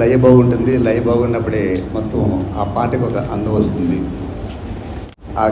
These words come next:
కీనోట్ స్పీకర్ చెప్పవలసింది ఏంటంటే అసలు ఈ మీటింగులకి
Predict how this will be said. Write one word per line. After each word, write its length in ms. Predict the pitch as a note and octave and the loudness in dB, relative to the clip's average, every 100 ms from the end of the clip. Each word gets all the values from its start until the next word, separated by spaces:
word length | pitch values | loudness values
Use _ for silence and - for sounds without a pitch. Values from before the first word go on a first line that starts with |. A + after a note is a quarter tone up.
| A2 | 2
కీనోట్ 320 | C3 C#3+ C#3+ | 2 4 2
స్పీకర్ 300 | C3 B2 A#2 | 2 0 2
చెప్పవలసింది 520 | A#2 C3+ B2+ A#2 A2 A2 | 0 0 0 0 0 0
ఏంటంటే 280 | - F#3+ G#3 - - - - - - - - - B2+ | 0 0 0 0 -4 -8 -10 -10 -10 -12 -10 -6 2
అసలు 200 | E3 D#3+ D3 C3 | 4 6 4 2
ఈ 40 | B2 C3 | 4 6
మీటింగులకి 500 | D3+ D#3+ D3+ C#3+ | 6 8 8 8